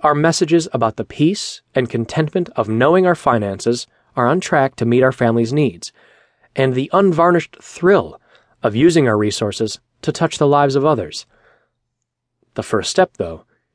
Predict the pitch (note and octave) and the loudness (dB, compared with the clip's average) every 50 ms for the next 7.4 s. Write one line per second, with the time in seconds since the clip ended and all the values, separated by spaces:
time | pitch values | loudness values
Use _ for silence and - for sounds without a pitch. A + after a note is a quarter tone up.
0 | _ - - A2+ - - A#2 G#2+ - - - D#3 D3+ D#3+ C#3 F#2+ E2 - - - | _ -6 -4 -4 -2 -2 -2 -2 -2 -2 0 0 0 0 0 -2 -6 -12 -16 -18
1 | - _ - C3+ B2 A#2 G#2+ F#2+ - _ - - G#3 G#3+ F#3 C3 A2+ - A2 F#2 | -16 _ -2 0 2 2 0 -2 -6 _ -8 -2 2 2 2 2 0 -2 -6 -6
2 | F2+ F#2+ G#2+ A2 - - E3 D3+ C#3 - - C3 A#2+ A#2 A#2+ B2 B2 - C#3+ C3+ | -4 -6 -6 -6 -2 -2 -2 -2 -2 -2 0 0 0 0 -4 -10 -4 -2 0 2
3 | D3 D#3+ D#3+ - - - E2+ - - _ _ _ _ _ _ _ _ _ _ _ | 2 0 -2 -4 -8 -12 -12 -14 -18 _ _ _ _ _ _ _ _ _ _ _
4 | - - C3+ - - - F3 E3 - F#2+ - - - A2 G2+ G2+ G2+ G2+ A2 A2+ | -10 -10 -8 -8 -2 -4 -2 -2 -2 -8 -10 -6 -6 -4 -4 -2 -2 0 0 -2
5 | F#2+ E2 C#2+ C#2+ - - - _ _ _ _ _ _ _ _ _ _ _ _ _ | -2 -4 -10 -14 -16 -16 -16 _ _ _ _ _ _ _ _ _ _ _ _ _
6 | _ _ _ _ _ _ _ _ _ _ - B2 A#2 G#2+ - - G2 F#2+ F#2 G2 | _ _ _ _ _ _ _ _ _ _ -6 -4 -4 -4 -4 -4 -6 -6 -2 -2
7 | A2 G2 E2+ - - - - - | -2 -2 -2 -6 -14 -18 -18 -18